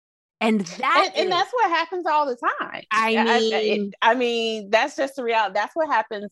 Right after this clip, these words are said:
Speaker 2: all the time. It's the, it's the first time I experienced it head on because, like
Speaker 1: Yeah.
Speaker 2: I said, I'm a rule follower. So,
Speaker 1: Mm-hmm.
Speaker 2: you know, I, I've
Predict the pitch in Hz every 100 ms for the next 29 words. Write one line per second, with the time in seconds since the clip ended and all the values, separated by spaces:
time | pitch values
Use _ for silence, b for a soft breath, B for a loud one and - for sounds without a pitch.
0 | - 196 214 226 - 214 202 202 196 196
1 | 196 - _ _ _ _ - 277 381 330
2 | 277 - 254 311 277 285 - 277 349 -
3 | - 277 240 214 233 - 202 220 240 -
4 | - 220 208 - 190 - 220 190 175 170
5 | 185 220 240 240 175 170 190 - - 208
6 | 208 196 214 440 494 - 180 185 - 170
7 | 175 - 220 214 202 196 - _ - 226
8 | 220 190 185 - 185 202 - 214 226 220